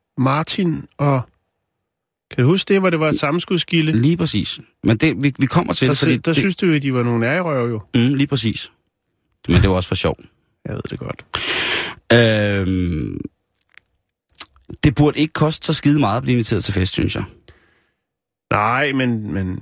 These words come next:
Speaker 1: ja,
Speaker 2: Men det er
Speaker 1: det
Speaker 2: sådan noget, så det, men det er jo sådan noget med, at selvfølgelig har man råd, for ellers er man ikke gode venner. Det er sådan noget voksenpikmåling.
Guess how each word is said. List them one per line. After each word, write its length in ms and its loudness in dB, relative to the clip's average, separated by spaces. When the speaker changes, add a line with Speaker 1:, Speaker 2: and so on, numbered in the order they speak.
Speaker 1:
ja, 260 0
Speaker 2:
Men 140 6
det 60 0
er 40 4
Speaker 1:
det 100 2
Speaker 2:
sådan 180 0
noget, 240 -2
så 220 0
det, 300 2
men 140 2
det 80 2
er 40 2
jo 80 -2
sådan 100 -4
noget 100 2
med, 100 2
at 200 -2
selvfølgelig 440 0
har 100 0
man 140 0
råd, 220 -2
for 140 -2
ellers 220 0
er 60 0
man 140 0
ikke 100 -2
gode 200 -2
venner. 200 -4
Det 80 4
er 40 2
sådan 80 0
noget 100 4
voksenpikmåling. 800 0